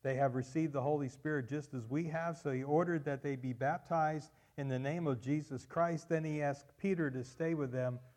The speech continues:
for a few days. Now, a couple of things here.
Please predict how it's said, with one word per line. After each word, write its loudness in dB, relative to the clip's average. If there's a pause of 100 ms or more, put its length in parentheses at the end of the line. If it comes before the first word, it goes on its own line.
(140)
for 2
a 0
few -4
days. -4 (340)
Now, -2
a -6
couple -2
of 0
things -6 (320)
here. -2